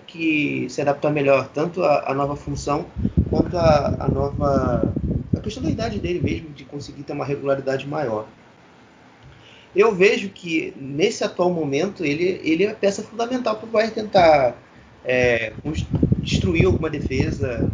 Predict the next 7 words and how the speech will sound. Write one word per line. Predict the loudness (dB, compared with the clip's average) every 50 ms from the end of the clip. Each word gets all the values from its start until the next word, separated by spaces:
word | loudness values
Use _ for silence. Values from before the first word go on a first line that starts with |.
| -4 -4
romper | -6 -4 -2 0 0 2
algum, | 2 0 0 -2 -2 -4 -4 -4 -4
algum | -4 -4 -2
bloqueio | 0 0 0 0 -2 -4 -4
defensivo | -4 -4 -6 -8 -8 -8 -10 -10 -8
muito | -10 -10 -10
forte. | -6 2 4 4 4 4 2 -8